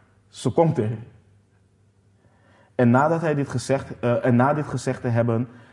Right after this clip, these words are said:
ging zij weg en riep Maria, haar zuster, onopgemerkt en zei, "De meester is er en hij roept u."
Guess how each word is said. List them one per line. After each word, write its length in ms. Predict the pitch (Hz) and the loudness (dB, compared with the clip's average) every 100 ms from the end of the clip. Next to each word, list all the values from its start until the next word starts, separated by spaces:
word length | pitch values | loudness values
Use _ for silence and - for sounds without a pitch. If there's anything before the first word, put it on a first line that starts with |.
| _ | _
ging 300 | - 113 104 | -4 -4 0
zij 260 | 120 127 | 0 0
weg 320 | 113 110 113 - | 0 -2 -4 -8
en 160 | 113 104 | -6 -2
riep 160 | 113 | -2
Maria, 460 | 110 104 101 98 95 - - | 0 -2 -4 -6 -10 -16 -20
haar 140 | - 104 | -12 -6
zuster, 400 | - 123 - 117 | -4 -4 -6 -6
onopgemerkt 640 | - 131 131 127 117 107 110 - - _ | -2 -2 -2 -2 -2 -2 -6 -14 -20 _
en 140 | - 107 | -8 -8
zei, 380 | - 98 98 101 - - _ _ | -4 -4 -4 -6 -12 -20 _ _
"De 80 | 117 | -2
meester 460 | 107 120 135 139 104 | 2 2 2 -2 -4
is 200 | 120 - | -4 -4
er 280 | 110 110 - | -6 -6 -8
en 140 | 107 | -6
hij 140 | 104 101 | -4 -4
roept 260 | 110 104 | -6 -8
u." 120 | 98 | -12